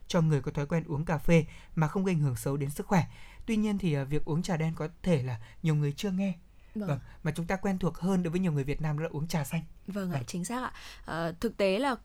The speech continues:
Speaker 2: cùng kích thước cốc, cùng cái nồng độ caffeine có trong trà xanh thì cái nồng, nồng độ ca-, caffeine có trong trà xanh thì chỉ bằng một nửa cà phê thôi.
Speaker 1: Vâng.
Speaker 2: Và, ừm, caffeine trong trà xanh thì còn giúp cải thiện trí lực cũng như là tăng cường các cái trao đổi chất.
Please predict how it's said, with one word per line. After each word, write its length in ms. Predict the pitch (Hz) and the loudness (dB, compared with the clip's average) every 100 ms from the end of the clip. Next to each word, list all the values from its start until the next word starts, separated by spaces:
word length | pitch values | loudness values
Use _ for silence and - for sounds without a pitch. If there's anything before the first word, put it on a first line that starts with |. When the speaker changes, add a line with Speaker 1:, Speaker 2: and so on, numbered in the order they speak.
| - | -2
Speaker 2:
cùng 260 | - 226 220 | 2 4 2
kích 220 | 330 349 | -2 -2
thước 220 | 359 359 | -2 -2
cốc, 380 | - 370 - - | 0 0 0 0
cùng 220 | 247 208 | 2 2
cái 100 | 185 | 0
nồng 240 | 208 226 185 | 0 0 0
độ 180 | 196 - | -2 -2
caffeine 540 | 233 233 254 233 220 214 | -2 -2 -2 -2 -2 -4
có 160 | 180 | -6
trong 220 | 180 240 | -4 -6
trà 200 | 220 202 | -4 -4
xanh 300 | 175 220 220 | -4 -2 -4
thì 140 | 214 190 | -4 -6
cái 160 | 185 | -2
nồng, 280 | 208 233 185 - - - - | 2 4 2 -4 -10 -6 2
nồng 220 | 214 196 | 4 6
độ 140 | 208 | 2
ca-, 160 | - 277 | 2 -2
caffeine 360 | 240 233 233 214 | -2 -2 -2 -2
có 140 | 185 | -2
trong 160 | 185 226 | -4 -4
trà 140 | 220 190 | -4 -4
xanh 240 | 208 214 | -2 -2
thì 80 | 185 | -4
chỉ 180 | - 170 | -4 -4
bằng 220 | 175 170 | -2 0
một 100 | 175 | 4
nửa 240 | 208 170 | 4 2
cà 140 | 190 180 | -2 -6
phê 280 | - 233 226 | -4 -2 -2
thôi. 160 | 226 | 0
Speaker 1:
Vâng. 100 | 143 - - - | -2 -2 -10 -4
Speaker 2:
Và, 300 | 202 196 190 - | 0 0 0 -4
ừm, 260 | 202 185 175 | -4 -2 -2
caffeine 400 | 262 269 269 247 | -2 0 0 0
trong 220 | 269 240 | 0 0
trà 160 | 233 185 | -2 -2
xanh 220 | 214 220 | -2 -2
thì 80 | 196 | -2
còn 180 | 180 175 | -4 -4
giúp 180 | 269 - | -4 -4
cải 180 | 220 170 | -4 -4
thiện 200 | 208 190 | -4 -4
trí 160 | 196 | -2
lực 240 | 214 240 - | 2 2 0
cũng 140 | - | -4
như 80 | 226 | -2
là 160 | 226 180 - - | -2 -2 -8 -4
tăng 200 | 262 254 | -2 0
cường 200 | 254 208 | 2 0
các 140 | 190 214 | 0 -6
cái 120 | 196 | -6
trao 160 | 233 208 | -2 -2
đổi 160 | 170 | -2
chất. 200 | 170 320 | 0 -2